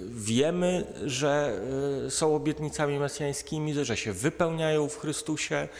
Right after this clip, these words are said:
że znajdują swoją, em, no, swoją realizację raz, wraz z Jego przyjściem. Nie wiem, obietnica uwolnienia na przykład, nie? Mesjasz będzie tym, który uwalnia.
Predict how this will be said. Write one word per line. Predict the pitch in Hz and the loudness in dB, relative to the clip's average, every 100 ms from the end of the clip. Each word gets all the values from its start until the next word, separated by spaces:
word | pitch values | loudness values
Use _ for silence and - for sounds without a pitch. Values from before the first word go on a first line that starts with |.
| - - - - | -14 -14 -14 -2
że | 139 | -2
znajdują | 131 151 151 165 165 147 | 2 2 4 4 4 4
swoją, | - - 135 131 131 127 - - - - | 0 -2 0 2 2 0 -4 -14 -16 -10
em, | - 131 120 123 127 120 110 117 120 123 104 - - - - - | -2 2 4 4 0 -2 -4 -6 -6 -6 -8 -10 -14 -18 -20 -10
no, | 107 139 - 120 - | 0 0 0 -10 -4
swoją | - 147 135 | 0 2 4
realizację | 135 139 131 135 131 - 123 117 - | 2 2 2 0 0 0 2 2 2
raz, | 123 127 | 2 0
wraz | 117 123 147 131 120 | -2 -2 0 0 -2
z | |
Jego | 127 - | -2 -2
przyjściem. | - 107 95 - - - - - - - - | -2 -4 -4 -8 -10 -12 -14 -14 -14 -10 0
Nie | 127 | 2
wiem, | 104 87 - - - - - - - - - | 2 -2 -8 -16 -20 -20 -20 -20 -6 -6 0
obietnica | 123 139 131 135 135 143 - 131 127 131 - | 2 2 0 0 0 2 0 2 0 -2 -2
uwolnienia | 156 113 127 120 120 98 87 85 - - - - - | -2 2 2 2 2 2 0 -8 -12 -18 -20 -20 -8
na | 104 | -6
przykład, | - - - - - - 113 | -4 -6 -6 -10 -18 -12 -4
nie? | 165 | 2
Mesjasz | 127 139 156 123 | 2 2 -2 -2
będzie | 135 123 | -2 -2
tym, | 123 143 131 | -2 -2 -2
który | - 123 | -2 -2
uwalnia. | 123 107 98 90 - - | 0 2 2 0 -6 -12